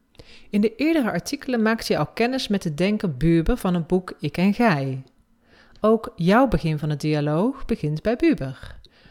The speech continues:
Voordat je je eerste woorden hardop uitspreekt aan een ander, visualiseer je nog eventjes zijn grondbeginselen. Kijk, ik zit hier, met mijn gedachten,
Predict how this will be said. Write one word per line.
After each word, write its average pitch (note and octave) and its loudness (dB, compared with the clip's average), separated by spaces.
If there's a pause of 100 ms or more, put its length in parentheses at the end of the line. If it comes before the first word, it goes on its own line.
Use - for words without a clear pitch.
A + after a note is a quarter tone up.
(720)
Voordat B3+ 0
je F3 -2
je E3 -2
eerste G#3+ 0
woorden D#3+ 0
hardop D3 4
uitspreekt E3+ -2
aan D3 -4
een - -6
ander, A#3+ -4
visualiseer F#3 -2
je A#3 2
nog F#3 0
eventjes E3+ -4
zijn D3+ -2
grondbeginselen. - 0 (2000)
Kijk, - -6 (1040)
ik C4+ -8
zit B3 -2
hier, C#3 -8 (680)
met E3 -10
mijn F#3 0
gedachten, D#3+ -8